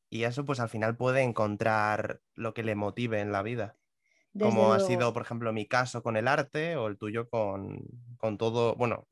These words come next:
Speaker 1: tú que eres <laughs> polifacética, ¿no? Polivalente.
Speaker 2: <laughs> Bueno.
Speaker 1: <laughs>
Speaker 2: Eh, la verdad es que sí, es que encima tenemos un montonazo de suerte porque vivimos en un, en la actualidad, eh, te interesa una cosa y la tienes al alcance de tu mano en internet.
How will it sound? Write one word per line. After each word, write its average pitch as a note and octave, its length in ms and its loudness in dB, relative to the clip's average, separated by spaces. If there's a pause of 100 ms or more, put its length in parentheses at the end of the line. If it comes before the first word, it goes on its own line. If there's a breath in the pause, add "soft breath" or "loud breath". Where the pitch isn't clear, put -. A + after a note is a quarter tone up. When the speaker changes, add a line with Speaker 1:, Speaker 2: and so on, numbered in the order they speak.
Speaker 1:
tú A#2+ 180 -4
que A2+ 100 -4
eres G#2+ 320 -4
<laughs> - 420 -10
polifacética, A#2 760 -2
¿no? D#3 240 -2
Polivalente. A#2+ 720 4
Speaker 2:
<laughs> G#3 100 -4
Bueno. E3 140 -2
Speaker 1:
<laughs> - 640 0 (720 loud breath)
Speaker 2:
Eh, B3+ 380 4
la B3 140 8
verdad A#3+ 240 8
es D#4 120 4
que E4 120 2
sí, B3+ 200 0
es B3 120 0
que C#4+ 80 0
encima D4 640 0 (260)
tenemos B3 360 4
un D#4 120 2
montonazo A3+ 560 4
de C4+ 120 2
suerte C4+ 360 0
porque G#3 400 0
vivimos G#3 400 0
en B3+ 120 0
un, B3 420 2
en A3 300 2
la G3+ 60 2
actualidad, G3+ 600 2 (200)
eh, G3+ 580 4
te A3 60 4
interesa G#3 340 2
una B3 180 0
cosa C#4 400 0
y A#3 80 0
la G#3+ 100 6
tienes A3+ 200 -4
al A#3+ 100 4
alcance G#3+ 280 2
de A#3 120 2
tu G#3 100 2
mano G#3 320 2
en A3 100 0
internet. G3+ 560 -2